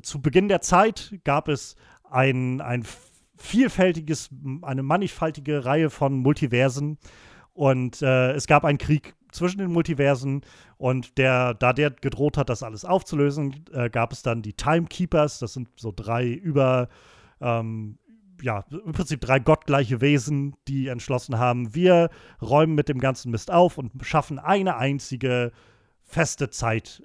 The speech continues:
äh, Einheit, so eine Zeitlinie. Ich glaube, es ist im, in der Serie jetzt nicht genannt worden, aber ich glaube, es wird so angedeutet, dass, äh, die Figur Kang the Conqueror ist halt, glaub ich, einer dieser, dieser, ähm, dieser Timekeeper.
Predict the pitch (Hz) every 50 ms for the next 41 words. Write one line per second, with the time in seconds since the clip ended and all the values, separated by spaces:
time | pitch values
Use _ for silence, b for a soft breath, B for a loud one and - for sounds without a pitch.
0 | - - - 131 113 113 110 107 107 110 - 113 117 117 110 90 92 104 98 -
1 | - 98 98 95 - - 113 104 101 - 107 101 95 92 92 95 90 82 - b
2 | b b b b b b b b 131 - - 143 147 254 185 226 233 190 214 226
3 | 226 226 226 226 226 - - 123 - 170 - - - _ _ 190 196 202 208 143
4 | 139 - _ _ _ _ _ - 202 139 135 135 120 139 151 160 165 151 - -
5 | 147 - - 151 120 120 135 156 - - 143 139 143 123 127 117 - - - 120
6 | 113 117 127 151 170 156 160 135 - 143 139 - 156 135 117 123 135 143 139 120
7 | 123 120 117 - 127 110 - 117 110 - - - b b b b b b b 113
8 | 113 113 113 113 113 113 113 110 110 107 95 120 120 - - 120 110 127 120 113
9 | - - 139 131 135 139 120 113 - - 131 131 120 - 123 110 107 107 104 104
10 | 98 - - 110 95 - 113 101 104 - - - 117 107 104 107 107 90 104 101
11 | 90 98 98 95 95 98 - b b b b b b b b b b b - -
12 | 107 92 107 104 98 98 95 98 - 110 98 92 92 92 90 87 85 87 - _
13 | _ _ _ _ _ _ _ _ _ _ _ _ - 113 104 110 - - 110 107
14 | 101 - - 110 104 - 104 92 87 -